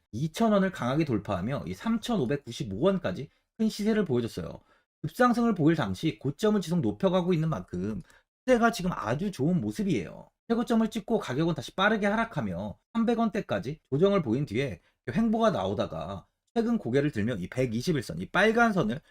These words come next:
돌파하기 좀 직전인데요. 백이십일 선 돌파되는 시점부터 이렇게 좀 강한 슈팅이 나올 가능성이 좀 많은 상황입니다. 예전부터 고점을 이렇게 높여가고 있는 만큼 이번 슈팅 시는 이 삼천 원 이상까지는 충분히 나올 수 있어 보이는데 보유자분들은 이번에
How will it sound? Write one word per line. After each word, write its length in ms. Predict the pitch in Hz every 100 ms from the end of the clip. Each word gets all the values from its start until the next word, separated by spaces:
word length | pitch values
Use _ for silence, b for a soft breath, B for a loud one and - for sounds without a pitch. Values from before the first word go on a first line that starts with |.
| b b
돌파하기 460 | 147 185 208 208 196
좀 120 | 190
직전인데요. 920 | - - - 208 139 90 95 131 151 _ -
백이십일 400 | 170 139 147 190
선 140 | 190 196
돌파되는 480 | - - 175 170
시점부터 960 | 180 - - 240 196 - 90 82 107 156 b b -
이렇게 80 |
좀 120 | 101 135
강한 380 | - 131 185 190
슈팅이 460 | - - 247 226
나올 260 | 202 107 127
가능성이 640 | - 101 147 - 92 143 - _ -
좀 100 | 120
많은 300 | 107 165 185
상황입니다. 720 | 226 233 175 110 58 58 - -
예전부터 680 | 107 123 180 233 214 220 208
고점을 560 | 123 - 208 202 196
이렇게 240 | 139 117 110
높여가고 640 | 107 - 220 196 196 190
있는 220 | 180 180
만큼 520 | 180 117 - 156 123 - _ _
이번 200 | 123 180
슈팅 300 | 196 - 240
시는 220 | 226 151 143
이 100 | 92
삼천 400 | 226 220 - 226
원 140 | 160
이상까지는 580 | 104 160 143 98 85 - _ -
충분히 400 | 240 196 95 - -
나올 180 | 156 214
수 100 | 185
있어 220 | - 175
보이는데 560 | 117 117 90 131 67 -
보유자분들은 520 | 151 196 185 170 156
이번에 600 | 101 143 120 90 104 -